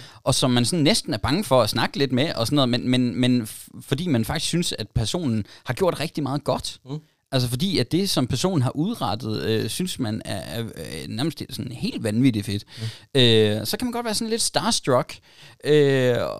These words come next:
Speaker 1: og, og s-, det tror jeg måske egentlig er et meget godt billede på, på ærefrygten.
Speaker 2: Ja.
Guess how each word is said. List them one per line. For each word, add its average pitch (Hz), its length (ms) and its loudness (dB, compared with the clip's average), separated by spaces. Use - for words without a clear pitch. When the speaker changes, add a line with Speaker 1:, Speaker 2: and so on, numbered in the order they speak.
Speaker 1:
og, - 240 -2
og 110 180 -6
s-, - 180 -2
det 233 100 -4
tror - 180 2
jeg 220 80 2
måske 170 200 0
egentlig 196 220 0
er 127 40 6
et 107 60 0
meget 131 200 0
godt - 200 0
billede 151 260 -4
på, 110 400 -4
på 113 180 -6
ærefrygten. 110 540 -6
Speaker 2:
Ja. 160 100 -10